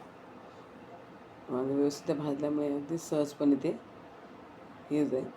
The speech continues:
तरी आपण आता वांगे फोडून बघणार आहोत, जेणेकरून आतमध्ये जर कीड असेल तर आपल्याला ती लक्षात येते. तरी वांगे चेक करून घेतले, त्याच्यामध्ये कीड असण्याचा प्रश्नच येत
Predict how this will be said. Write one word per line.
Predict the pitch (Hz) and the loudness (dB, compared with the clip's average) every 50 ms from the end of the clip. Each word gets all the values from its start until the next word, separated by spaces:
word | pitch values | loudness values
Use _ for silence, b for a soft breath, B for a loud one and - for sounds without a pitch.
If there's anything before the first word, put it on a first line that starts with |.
| - - - - - - - - - | -14 -16 -16 -16 -18 -16 -14 -6 -4
तरी | 160 160 | -2 0
आपण | 156 160 165 | 2 2 2
आता | 160 151 160 | 4 4 4
वांगे | 160 156 156 165 | 4 4 4 4
फोडून | 170 170 170 156 151 160 165 | 4 6 6 8 10 10 10
बघणार | 156 151 143 147 147 147 | 10 10 10 10 10 10
आहोत, | 147 143 | 10 10
जेणेकरून | 143 147 143 143 143 147 143 143 | 8 8 8 8 6 6 6 4
आतमध्ये | 131 127 - 143 143 143 | 4 4 2 2 2 4
जर | 143 151 147 - - | 4 2 2 2 2
कीड | 156 151 151 | 4 6 8
असेल | 143 139 - 151 139 139 | 6 6 6 2 2 4
तर | 151 | 4
आपल्याला | 139 143 143 143 135 - | 4 4 4 2 4 4
ती | 170 - - - - B B B B B B - - 139 | 2 2 2 -2 -12 B B B B B B 0 4 4
लक्षात | 143 143 - - 170 160 | 4 4 6 6 8 8
येते. | 156 143 143 - 147 190 - - - - - - - - - - - - - - - B B B B B B B B - - - - - - - | 8 8 6 4 0 -4 -4 -8 -14 -16 -18 -18 -18 -18 -18 -18 -18 -18 -18 -18 -18 B B B B B B B B -16 -16 -16 -16 -8 -4 0
तरी | 143 143 151 156 | 4 4 6 6
वांगे | 151 147 143 139 151 | 6 6 6 6 4
चेक | - - 160 - - | 4 2 2 4 6
करून | 175 170 170 | 6 8 8
घेतले, | 165 - 147 147 | 6 6 4 4
त्याच्यामध्ये | 143 139 139 143 143 139 139 - | 4 4 4 4 2 2 2 2
कीड | 147 147 147 | 4 6 6
असण्याचा | 147 147 - 151 147 147 | 6 6 4 4 4 4
प्रश्नच | 151 143 143 143 - 160 156 156 | 4 2 2 0 0 0 0 2
येत | 147 | 2